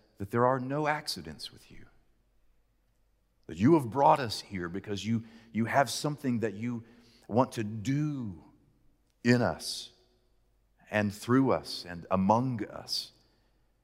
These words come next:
And our simple prayer is this, that you do it.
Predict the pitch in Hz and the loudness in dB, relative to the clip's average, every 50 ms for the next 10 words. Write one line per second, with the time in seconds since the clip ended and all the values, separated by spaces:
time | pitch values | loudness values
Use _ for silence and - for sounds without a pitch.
0 | _ _ - 95 98 101 123 147 131 - - 156 156 156 185 165 - - 147 151 | _ _ -4 2 6 8 8 8 8 6 0 -2 -2 0 0 -2 -2 -2 -2 0
1 | 156 156 156 123 131 113 101 98 123 113 98 98 - - - - _ - _ _ | 0 0 0 -2 -4 -4 -6 -6 -6 -6 -6 -6 -6 -6 -8 -12 _ -20 _ _
2 | _ _ _ _ _ _ _ _ _ _ _ _ _ _ _ _ _ _ _ _ | _ _ _ _ _ _ _ _ _ _ _ _ _ _ _ _ _ _ _ _
3 | _ _ _ - - _ _ _ - 90 90 104 104 90 95 107 113 113 113 135 | _ _ _ -20 -20 _ _ _ -10 -6 -2 -2 -2 -2 -2 -4 -4 -4 -4 -6
4 | 160 151 - - _ _ - | -8 -10 -14 -20 _ _ -20